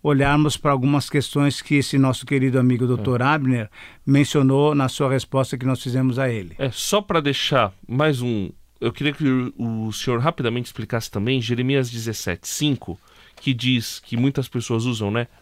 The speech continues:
Speaker 2: "Maldito o homem que
Speaker 1: Ah,
Speaker 2: confia
Speaker 1: sim,
Speaker 2: no homem."
Speaker 1: sim, exatamente,
Speaker 2: O que que tá
Speaker 1: exatamente.
Speaker 2: falando aqui, professor
Speaker 1: Ah,
Speaker 2: Tamir?
Speaker 1: porque quando nós colocamos a nossa vida em cima e nossa confiança, né, a nossa segurança em cima de alguém que pode falar alguma coisa, "Olha, pode deixar que eu,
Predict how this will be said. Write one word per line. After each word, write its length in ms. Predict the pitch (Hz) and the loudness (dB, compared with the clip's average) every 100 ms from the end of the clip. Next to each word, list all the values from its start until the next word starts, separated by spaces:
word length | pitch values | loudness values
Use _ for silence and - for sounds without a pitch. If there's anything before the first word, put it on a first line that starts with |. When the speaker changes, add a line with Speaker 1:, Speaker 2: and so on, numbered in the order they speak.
| - | -2
Speaker 2:
"Maldito 560 | 123 123 120 208 - 160 | 0 2 0 -2 -2 2
o 60 | |
homem 320 | 135 147 156 | 4 4 2
que 100 | 156 | 0
Speaker 1:
Ah, 360 | 143 139 156 185 | 2 4 4 4
Speaker 2:
confia 180 | 180 180 | 4 4
Speaker 1:
sim, 200 | 143 165 | 4 4
Speaker 2:
no 60 | 147 | 4
homem." 140 | 139 113 | 2 2
Speaker 1:
sim, 200 | 156 143 | 4 4
exatamente, 760 | 110 131 190 233 175 185 - | 4 2 4 4 4 2 0
Speaker 2:
O 40 | 127 | 0
que 60 | |
que 60 | 160 | 0
tá 80 | 151 | 0
Speaker 1:
exatamente. 360 | - - 160 | 2 2 2
Speaker 2:
falando 340 | 156 139 127 117 | 2 2 0 -2
aqui, 200 | - 92 | -4 -8
professor 440 | 95 92 98 - | -6 -8 -2 2
Speaker 1:
Ah, 160 | 175 107 | 2 0
Speaker 2:
Tamir? 260 | 110 98 | -4 -6
Speaker 1:
porque 320 | - - 165 - _ | -8 0 0 0 _
quando 320 | - 214 202 | 0 2 4
nós 300 | 165 151 143 | 6 6 4
colocamos 720 | - - 175 156 - 160 156 139 | -2 2 4 6 4 4 6 6
a 100 | 139 | 6
nossa 380 | 156 151 147 | 6 4 2
vida 640 | 127 117 151 160 127 123 139 | 2 4 4 4 4 2 4
em 140 | 139 | 4
cima 680 | - - 175 180 147 123 107 - - | 2 0 4 6 6 4 0 -12 0
e 80 | 151 | 4
nossa 280 | 156 175 185 | 6 6 2
confiança, 840 | - 202 - 160 143 170 - 143 | 0 0 2 4 6 4 2 2
né, 200 | 135 147 | 4 6
a 40 | 151 | 6
nossa 280 | 151 - 156 | 4 2 2
segurança 720 | 180 147 143 147 175 - 143 | 2 4 4 6 4 4 2
em 60 | |
cima 380 | 120 170 175 143 - - - | 4 4 4 4 0 -16 -8
de 140 | 135 156 | 2 4
alguém 460 | 147 127 143 202 | 6 4 4 4
que 120 | 185 147 | 4 0
pode 420 | - 160 165 139 | 2 4 4 2
falar 460 | - 135 127 143 | 2 2 4 4
alguma 320 | 139 123 127 117 | 4 4 2 2
coisa, 360 | 156 151 131 | 4 4 6
"Olha, 220 | 185 185 - | 6 4 2
pode 240 | 185 196 | 0 2
deixar 260 | 185 190 185 | 2 2 2
que 120 | 185 | 2
eu, 180 | 151 | 2